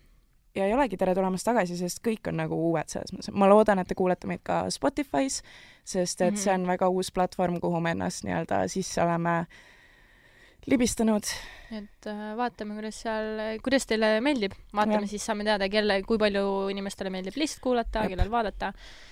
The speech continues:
Speaker 2: Ja siis ma tean ise, ise nagu niimoodi, et siis mulle meeldibki nagu alguses veits vaatad,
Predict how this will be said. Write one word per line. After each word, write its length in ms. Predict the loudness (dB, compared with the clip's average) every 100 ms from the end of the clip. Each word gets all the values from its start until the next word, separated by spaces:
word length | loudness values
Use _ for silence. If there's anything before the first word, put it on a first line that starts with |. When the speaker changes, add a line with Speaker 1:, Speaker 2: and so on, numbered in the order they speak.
| -20 -18 -8
Speaker 2:
Ja 220 | -6 -4
siis 180 | -6 -6
ma 80 | 0
tean 140 | 0
ise, 360 | 0 -2 -2 -6
ise 240 | -6 -4 -4
nagu 200 | -6 -6
niimoodi, 260 | -6 -6 -8
et 60 |
siis 100 | -10
mulle 300 | -8 -6 -6
meeldibki 340 | -6 -8 -8 -8
nagu 540 | -8 -6 -6 -6 -10 -4
alguses 300 | -2 -2 -2
veits 160 | -4 2
vaatad, 320 | 2 2 -4